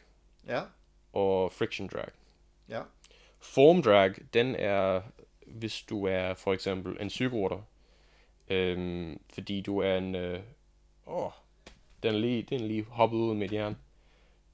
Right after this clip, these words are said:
Speaker 2: Du har en streamline body, og så du har en bluff body. Og bluff body, det er, hvor du har form drag, som
Speaker 1: Ja.
Speaker 2: en cykelrytter, for eksempel. Det skaber virkelig meget, øhm, drag på grund af så lavt tryk,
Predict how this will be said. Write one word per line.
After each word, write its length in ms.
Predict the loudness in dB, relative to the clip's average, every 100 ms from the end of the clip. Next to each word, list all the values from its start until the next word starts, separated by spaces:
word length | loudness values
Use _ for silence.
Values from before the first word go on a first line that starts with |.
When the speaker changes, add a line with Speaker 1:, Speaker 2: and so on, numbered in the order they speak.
| _
Speaker 2:
Du 60 | 0
har 60 |
en 60 | 2
streamline 560 | 2 4 6 6 6
body, 260 | 6 4 4
og 100 | 0
så 220 | 0 0
du 120 | 0
har 160 | 4 4
en 140 | 4
bluff 300 | 6 6 6 2
body. 220 | -2 -2 -10 -8
Og 100 | -6
bluff 260 | 6 6 6
body, 180 | 2 2
det 180 | 2 2
er, 280 | 2 0 -2 -8 -20 -20 -20 -20
hvor 200 | -8 -2
du 100 | 0
har 160 | 2 2
form 360 | 2 0 0 -2
drag, 260 | -4 -4 -8 _ _
som 180 | -6 -2
Speaker 1:
Ja. 40 | -2
Speaker 2:
en 80 | -6
cykelrytter, 600 | -6 -4 -4 -6 -8 -8
for 140 | -8 -8
eksempel. 400 | -6 -8 -8 -12 -18 _ -20 -20 -20 -12
Det 80 | -6
skaber 300 | 4 4 4
virkelig 340 | 2 0 0
meget, 420 | 0 2 4 2 0
øhm, 440 | -2 -2 -6 -10 -14 _ _ _ _ _ _ _ -4
drag 240 | 2 2 2
på 80 | -4
grund 260 | -2 -2 0
af 80 | -4 -8 _ _ -12
så 160 | -6
lavt 300 | -2 0 0
tryk, 380 | 0 -6 -6 -14